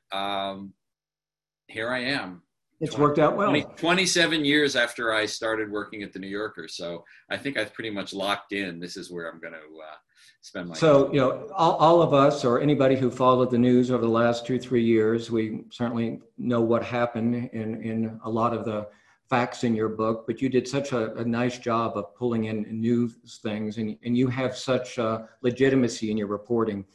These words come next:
Speaker 2: One of the stories that President Trump continues to say is that Robert Mueller came into his office and essentially begged to be F B I director. And you open up with a different way to interpret what happened in that,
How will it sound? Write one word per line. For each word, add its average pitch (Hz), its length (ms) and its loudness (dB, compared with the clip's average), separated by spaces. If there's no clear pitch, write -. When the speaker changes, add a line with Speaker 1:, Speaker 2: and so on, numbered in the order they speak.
Speaker 2:
One 190 260 2
of 175 140 -2
the 123 340 0
stories 120 600 0
that 110 200 -4
President 113 400 -2
Trump 120 300 -4
continues 127 500 0
to 120 80 -4
say 104 460 -2
is 117 280 -2
that 117 500 0
Robert 120 320 0
Mueller 113 460 0
came 151 220 2
into 139 160 4
his 117 160 2
office 117 640 0
and 113 260 -6
essentially 117 680 -4
begged 131 380 4
to 120 60 -2
be 113 380 0
F 110 160 -6
B 107 120 0
I 101 140 -2
director. 98 560 -8
And 120 500 0
you 143 200 6
open 135 260 2
up 117 340 0
with 110 320 -2
a 131 40 -6
different 160 320 -4
way 151 140 2
to 151 80 -4
interpret 147 480 -4
what 110 140 -6
happened 113 400 -6
in 113 180 -4
that, 107 160 -4